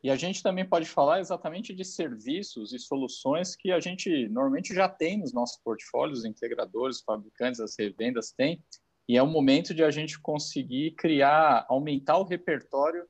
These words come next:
é, de argumentos que criam mais valor pra, pras soluções que a gente tem.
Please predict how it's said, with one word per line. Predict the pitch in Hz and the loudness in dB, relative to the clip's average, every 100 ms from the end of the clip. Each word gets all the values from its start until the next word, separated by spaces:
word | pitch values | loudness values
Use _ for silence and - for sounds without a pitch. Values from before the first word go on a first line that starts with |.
| _ _ - | _ _ -4
é, | 127 131 131 123 | -2 0 0 0
de | 117 131 | 0 2
argumentos | 147 151 131 131 170 - 170 - | 2 0 -4 -4 -6 -8 -12 -12
que | - 160 147 131 120 | -10 -6 -4 -4 -4
criam | 135 151 139 | -2 -2 0
mais | 135 151 | -2 0
valor | 147 123 131 147 | 0 0 -2 -4
pra, | 147 139 127 | -2 -2 -2
pras | 131 - | -8 -10
soluções | 131 127 135 123 | -12 -8 -8 -6
que | 131 | -4
a | |
gente | 135 135 | -2 -2
tem. | 123 107 | -2 -4